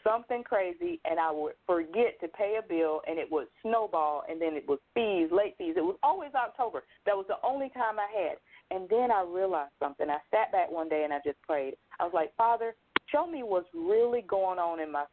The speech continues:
subconscious. Why is it that I sabotage myself in October?" You know why?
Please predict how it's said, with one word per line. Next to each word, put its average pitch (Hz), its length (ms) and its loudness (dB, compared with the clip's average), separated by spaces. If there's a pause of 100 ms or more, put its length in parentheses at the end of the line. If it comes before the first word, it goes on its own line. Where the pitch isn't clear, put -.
subconscious. 147 460 -2 (260)
Why 226 300 2
is 262 260 -6
it 233 160 0
that 180 140 4
I 156 100 0 (260)
sabotage 180 680 -2
myself 151 460 -2 (420)
in 202 300 0 (200)
October?" 165 600 -2 (1200)
You 170 80 2
know 165 140 4
why? 156 240 0